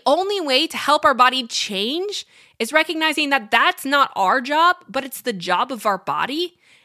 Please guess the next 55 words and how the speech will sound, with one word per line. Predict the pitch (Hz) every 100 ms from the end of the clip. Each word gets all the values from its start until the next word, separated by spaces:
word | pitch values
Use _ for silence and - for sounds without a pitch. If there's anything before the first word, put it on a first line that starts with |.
| -
And | 254
the | 277 -
only | 269 370
thing | 381 370
our | 339
body | 247 254 247
needs | 220 214 226 226
help | - - 202 -
with | 302 349 311 _ -
is | 240 - -
supporting | - 247 - - 226 202 160
it. | 127 - _ _ _ _ _ _ 220
The |
more | 240 302
you | 415 415
learn | 381
how | 349
to | 294
support | - 202 220 226
your | 262
body, | 254 262 254
the |
more | 214 196 240
it | 226
will | 196
naturally | 170 190 - 233
change | 202 208 180 190 -
in | 208
the | 208
favor | - 233 254 294
of | 269 214
which | 208 202 -
you | 185 190
want. | 180 160 - - - _ _ _ _ _ _ -
It | 214
might | 240
not | 269 269
get | 269
there | 254
perfectly | 240 339 440 320 220
because | 233 277 254
some | - 277 403
of |
the | 403
change | - 240 220 214 - - -
that | 220
we're | 240
striving | 220 - - - 214 294 262
for | - 175 160 -
is | - 262
really | 202 196 392 277
not | 190 185
healthy | 196 185 185 165
at |
all. | 160 202 - -